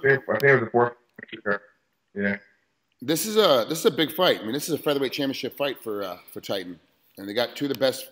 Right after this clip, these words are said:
Speaker 2: you know, two of the best guys outside of, of the, you know, outside the U F C fighting for this championship. This is a big deal. Um, I already interviewed Kurt,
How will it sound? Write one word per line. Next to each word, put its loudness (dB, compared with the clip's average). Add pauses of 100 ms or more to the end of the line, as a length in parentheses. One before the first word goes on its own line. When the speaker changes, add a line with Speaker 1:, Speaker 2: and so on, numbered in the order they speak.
Speaker 2:
you -10
know, -8
two -8
of -6
the -2
best -6
guys -2
outside -4
of, -6
of -10
the, -18 (140)
you -10
know, -8
outside -8
the -10
U -6
F -10
C -8
fighting -8
for -16
this -14
championship. -12 (640)
This -8
is -6
a 0
big -2
deal. 0 (1160)
Um, -2 (640)
I 0
already 2
interviewed -2
Kurt, -2